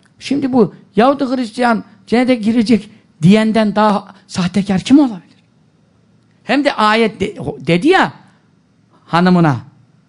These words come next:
"Dikkat et, gitme." dedi. E, dedi, "Ben anlarım." dedi el alem. "Yahu." dedi, "Hem tecavüz dedi, hem zina yapacak, hem de kitaptan da yerini buluyormuş." dedi. Bir de böyle hocalar çıktı. Onun için tehlike büyük.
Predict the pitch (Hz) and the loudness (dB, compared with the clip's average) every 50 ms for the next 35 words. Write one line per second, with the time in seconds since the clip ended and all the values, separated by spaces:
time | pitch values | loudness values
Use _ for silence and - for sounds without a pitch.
0 | _ - 151 143 - 233 254 254 302 277 285 - 247 262 - - 320 320 311 302 | _ -10 -10 -4 -2 -2 0 2 0 0 0 -2 -6 -6 -4 -4 -4 0 0 0
1 | 277 254 190 135 117 - - _ _ _ _ _ _ _ _ _ _ _ _ _ | 2 2 0 0 -2 -8 -16 _ _ _ _ _ _ _ _ _ _ _ _ _
2 | _ _ _ _ - - 135 135 139 185 185 147 147 170 180 233 214 196 233 247 | _ _ _ _ -6 -4 -4 -4 -4 -6 -4 -2 -2 0 0 0 0 0 2 2
3 | 247 247 262 277 311 349 359 359 349 359 359 339 320 294 285 277 254 240 208 185 | 2 2 2 2 2 0 0 -2 -2 -2 0 0 2 2 2 2 2 2 0 -2
4 | 175 165 170 185 208 226 247 277 294 262 277 277 254 269 226 190 - _ _ _ | -4 -4 -4 -2 0 0 0 -2 -4 -8 -10 -8 -4 -4 -4 -6 -6 _ _ _
5 | _ _ _ _ _ - 185 233 269 254 220 214 202 - - - - 233 233 214 | _ _ _ _ _ -2 0 0 0 0 -2 -6 -10 -12 -10 -2 -2 -2 0 2
6 | 254 262 269 285 277 277 294 262 294 294 285 285 277 233 262 277 285 302 311 311 | 0 0 0 0 0 -2 -2 0 0 2 2 2 2 2 2 2 2 2 2 0
7 | 311 302 320 320 - 370 359 277 - _ _ _ _ _ - 185 202 233 233 269 | 0 0 -2 -2 0 -2 -2 -2 -6 _ _ _ _ _ -4 -4 -2 -2 -2 -4
8 | 247 - 214 185 226 208 208 - - 247 262 262 262 233 214 214 208 220 233 254 | -6 -6 -8 -6 -6 -6 -6 -6 -6 -6 -4 -2 -2 0 2 2 4 4 2 4
9 | 226 269 262 277 262 247 233 208 170 - - - 160 143 151 143 160 160 196 185 | 4 4 4 6 6 6 4 4 2 2 0 0 0 0 -2 -2 -2 -2 -2 0
10 | 165 185 202 220 247 254 226 247 240 240 214 208 180 165 - - 151 - _ - | 2 2 2 4 4 2 2 2 0 0 -2 -4 -4 -6 -8 -12 -18 -20 _ -20
11 | 208 143 _ _ _ _ _ _ _ _ _ _ _ _ _ _ _ _ 165 185 | -20 -20 _ _ _ _ _ _ _ _ _ _ _ _ _ _ _ _ -4 -2
12 | 220 254 294 277 311 254 180 - 196 202 208 214 196 214 254 208 156 156 214 254 | -2 -2 -2 -2 -2 -2 0 0 0 0 0 -2 -2 -2 -2 0 2 4 6 6
13 | 277 262 - - - - _ | 6 4 2 -4 -12 -20 _